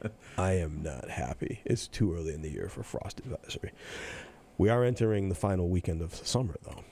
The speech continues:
Speaker 1: Yeah.
Speaker 2: That's it, right? This
Speaker 1: Yeah.
Speaker 2: is it. That's, after this weekend, we are officially in fall.
Speaker 1: Yeah. I, I like to think that, uh, we can at least have until, you know, that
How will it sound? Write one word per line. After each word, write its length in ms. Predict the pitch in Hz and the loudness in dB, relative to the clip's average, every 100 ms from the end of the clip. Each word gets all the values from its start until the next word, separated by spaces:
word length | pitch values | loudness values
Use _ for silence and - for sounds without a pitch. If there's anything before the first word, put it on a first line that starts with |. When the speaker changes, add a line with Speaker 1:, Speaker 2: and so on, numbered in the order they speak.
| - | -8
Speaker 1:
Yeah. 180 | 90 78 | -4 -2
Speaker 2:
That's 300 | 73 98 - | 0 0 4
it, 240 | 123 98 - | 4 4 -2
right? 260 | 90 87 90 - | -4 -2 -4 -6
This 220 | - 85 90 | -10 -2 0
Speaker 1:
Yeah. 60 | |
Speaker 2:
is 100 | 92 | 4
it. 160 | 104 82 85 | 2 2 -6
That's, 240 | 85 - | -8 -2
after 240 | 87 95 95 | -2 0 2
this 260 | 92 - | 2 2
weekend, 540 | 90 85 82 85 82 - - - - - | 0 2 0 0 -2 -6 -14 -20 -18 -4
we 180 | 90 87 | 0 0
are 100 | - | -2
officially 640 | - - - 92 87 82 | -2 -2 0 2 2 2
in 80 | 82 | -2
fall. 480 | - 57 58 62 - - - - - - - - | -4 -4 -4 -8 -12 -20 -20 -20 -20 -20 -20 -8
Speaker 1:
Yeah. 280 | 95 92 85 80 - - - - - - - - - 82 | -2 -2 -2 -6 -18 -20 -20 -20 -20 -18 -16 -16 -12 -10
I, 60 | - - - - | -10 -14 -10 -2
I 60 | |
like 180 | 120 123 | 0 2
to 60 | 107 | 0
think 300 | 117 107 101 | -2 -2 -2
that, 260 | 98 85 95 | -4 -4 -2
uh, 260 | 87 87 87 - | -2 -2 -6 -10
we 100 | 90 | -6
can 140 | 87 | -4
at 80 | 85 | -2
least 220 | 98 95 | -4 -4
have 240 | 90 85 | -4 -4
until, 400 | 82 78 85 76 73 - - - - - - - - | -4 -6 -6 -6 -8 -18 -20 -20 -20 -20 -20 -18 -10
you 60 | 85 | -6
know, 220 | 78 71 76 - - - - - - - - - - - | -4 -4 -6 -8 -10 -14 -16 -18 -20 -20 -18 -14 -14 -8
that 160 | 85 | -8